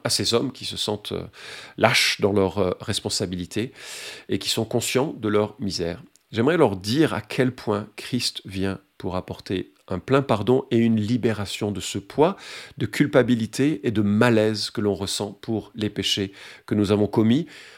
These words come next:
un malaise que je ressens moi-même pour ma, mon propre fardeau et dont Christ m'a délivré.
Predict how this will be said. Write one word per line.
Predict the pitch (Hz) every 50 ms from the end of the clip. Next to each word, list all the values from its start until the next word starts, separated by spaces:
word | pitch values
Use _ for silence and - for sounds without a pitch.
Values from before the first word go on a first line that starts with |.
| - _ -
un | 101
malaise | 104 107 107 107 107 98 -
que | - - 104
je | 98 123
ressens | 117 131 127 - - 131
moi-même | 131 131 127 123 127 131 151 170 151
pour | - - 113 104
ma, | 107 104 95 - - - - - -
mon | 117 101
propre | 95 - - 143 - - - 123
fardeau | - - 117 104 95 92 107 110 - - _ _ _ _ _
et | 117
dont | 101 - 104 101
Christ | 98 - - - 117 - - - - - -
m'a | 107 95 98 95 - - _
délivré. | - 95 95 98 90 90 82 92 - 87 -